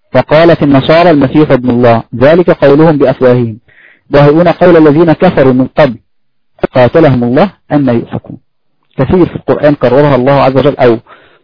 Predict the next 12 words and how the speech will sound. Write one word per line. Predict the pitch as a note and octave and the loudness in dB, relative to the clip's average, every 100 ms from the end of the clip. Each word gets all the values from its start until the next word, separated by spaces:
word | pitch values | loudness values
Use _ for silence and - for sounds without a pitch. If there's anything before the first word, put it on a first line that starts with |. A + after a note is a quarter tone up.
| _ _ _ _ _ _ - _ _ _ _ _ - | _ _ _ _ _ _ -20 _ _ _ _ _ -6
أتى | D3+ B2+ | -2 -2
بها | D3 C#3 F#2 - _ _ _ | -2 -2 -4 -12 _ _ _
في | B2 | -14
القرآن | - C3 C3+ E3 - | -6 -4 -2 -4 -4
مرات | B2 B2 C3 | -6 -4 -4
عديدة. | A2 G#2+ G#2+ - - - _ _ _ _ _ _ _ _ _ _ _ _ _ _ _ _ _ _ - - _ _ _ - | -6 -6 -12 -14 -14 -14 _ _ _ _ _ _ _ _ _ _ _ _ _ _ _ _ _ _ -20 -20 _ _ _ -4
تمام؟ | A#2+ D3 F3 _ _ _ _ _ _ C3 | 0 0 -4 _ _ _ _ _ _ -10
أسلوب | - E3+ - | -2 -2 -2
آخر، | E3+ F3+ - A#2 - _ | -2 -2 -2 -6 -6 _
قصص | G3+ F#3+ E3 C3+ | -4 -4 -4 -8
القرآن، | - A#2+ - C3 G#2+ G#2+ _ _ _ _ _ - _ _ _ _ _ _ _ _ - - _ _ - | -8 -8 -4 -2 -4 -10 _ _ _ _ _ -16 _ _ _ _ _ _ _ _ -16 -16 _ _ -8
قصص | C3 - - | -2 -2 -4